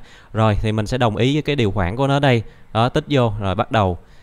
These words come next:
Mình sẽ bắt đầu rồi, bây giờ nó sẽ yêu cầu mình là cấp phép cho nó sử dụng cái dữ liệu của mình. Và đầu tiên là các bạn hãy vào phần công cụ G F X, à, để mình chỉnh lại. Đây,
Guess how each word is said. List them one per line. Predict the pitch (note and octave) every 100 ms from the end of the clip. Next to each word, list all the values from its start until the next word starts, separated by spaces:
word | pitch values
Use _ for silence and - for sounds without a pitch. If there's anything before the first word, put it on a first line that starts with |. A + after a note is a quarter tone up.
| - -
Mình | G2+ G2+ F#2+
sẽ | A2+
bắt | A#2+ -
đầu | G#2+ G2
rồi, | G2
bây | G2 A2+ A2
giờ | G2+
nó | A2
sẽ | - A2+
yêu | B2 A2+
cầu | G#2+ F#2+ F#2
mình | F#2+ F#2
là | F2+ F2+
cấp | - -
phép | C3 C#3+ -
cho | A2
nó | A#2
sử | A2+
dụng | G#2+ G2+ F2
cái | F#2 A#2+
dữ | G2+
liệu | G#2+ F#2
của | F#2+ A#2
mình. | A2 E2+ - - - -
Và | A2
đầu | G#2 G#2+ G#2
tiên | B2 B2 A#2+ - - _ -
là | G#2 G2+
các | A#2+
bạn | G#2+ F#2
hãy | G#2+ G#2+
vào | A#2 G2
phần | G#2 F#2+
công | A2 G#2+
cụ | G2 F#2
G | G2+
F | G2 G#2+ - C#3+
X, | E3+ - - - _
à, | G2+ G2+ G2+
để | G#2
mình | A#2 G2+
chỉnh | F#2+ G#2 C3+
lại. | G2 F#2 A2
Đây, | A2